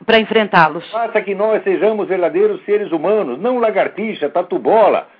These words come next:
Speaker 2: pra não falar viado, tá entendendo?
Speaker 1: <laughs>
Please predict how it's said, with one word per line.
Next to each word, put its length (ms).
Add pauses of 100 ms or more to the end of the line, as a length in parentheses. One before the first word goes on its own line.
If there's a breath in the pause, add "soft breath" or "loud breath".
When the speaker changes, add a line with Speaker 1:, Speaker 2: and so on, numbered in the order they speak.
(440 soft breath)
Speaker 2:
pra 140
não 100
falar 280
viado, 500 (240)
tá 80
entendendo? 280
Speaker 1:
<laughs> 1800